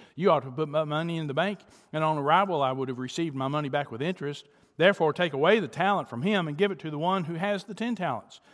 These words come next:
For to everyone who has, more shall be given. He will have an abundance. From the one who does not have, even what he does have shall be taken away. And then it goes on to say, "When the Son of Man comes," in verse thirty-one, "with all his angels, he'll sit on his glorious throne.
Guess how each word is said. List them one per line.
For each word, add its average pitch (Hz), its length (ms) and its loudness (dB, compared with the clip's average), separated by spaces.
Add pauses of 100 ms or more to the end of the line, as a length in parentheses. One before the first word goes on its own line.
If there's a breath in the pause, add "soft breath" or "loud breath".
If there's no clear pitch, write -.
(180 soft breath)
For 196 140 4
to 190 80 4
everyone 202 440 6
who 170 120 2
has, 214 360 2
more 208 240 6
shall 170 140 -6
be 139 80 -4
given. 131 400 -2 (280 loud breath)
He 208 120 4
will 214 80 6
have 185 160 2
an 170 80 -2
abundance. 190 460 2
From 165 180 -4
the 156 80 0
one 196 160 4
who 175 80 -2
does 156 180 -4
not 226 220 2
have, 170 240 2
even 190 240 -2
what 190 140 2
he 151 40 -2
does 202 260 4
have 147 180 -6
shall 156 100 -12
be 147 80 -8
taken 165 320 -6
away. 160 380 0 (580 loud breath)
And 165 140 0
then 214 160 4
it 190 100 -2
goes 160 220 -2
on 190 160 2
to 147 40 -6
say, 156 280 0 (200 loud breath)
"When 202 140 2
the 185 60 2
Son 208 180 6
of 180 80 2
Man 170 220 0
comes," 196 260 0
in 151 60 -4
verse 147 160 -6
thirty-one, 165 560 0 (760)
"with 147 220 -4
all 147 220 2
his 131 120 -4
angels, 208 400 0 (240 loud breath)
he'll 160 140 -2
sit 202 180 2
on 170 160 2
his 127 140 -6
glorious 131 360 -4
throne. 208 440 0